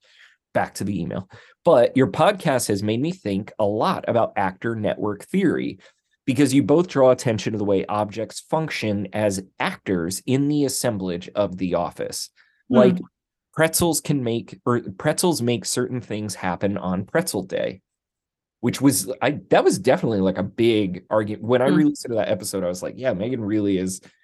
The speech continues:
Speaker 1: a believer in the, the object of the pretzel." Okay. The vertical <laughs> lines and color of the varnished wood in the Stamford branch do something to us as viewers,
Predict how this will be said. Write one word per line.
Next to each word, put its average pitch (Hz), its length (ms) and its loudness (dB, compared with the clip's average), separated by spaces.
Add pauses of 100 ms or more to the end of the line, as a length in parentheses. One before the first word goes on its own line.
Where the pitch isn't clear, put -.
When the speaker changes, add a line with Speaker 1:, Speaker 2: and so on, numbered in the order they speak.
(260)
Speaker 1:
a - 60 -4
believer 101 440 0
in 92 160 0
the, 82 280 -8 (220)
the 98 160 -4
object 95 440 0
of 92 120 -6
the - 80 -14
pretzel." - 480 -8
Okay. 101 200 -2 (560)
The 117 120 4
vertical 147 460 4
<laughs> - 40 -20
lines 123 600 4
and 110 240 -2
color 135 380 2
of 104 140 2
the 104 80 -4
varnished 110 480 -2
wood 127 300 2
in 90 120 -4
the 95 60 -4
Stamford 104 560 -6
branch 113 380 -2 (140)
do 151 240 6
something 104 440 0
to 98 160 -2
us - 220 -6
as 104 240 -4
viewers, 110 460 0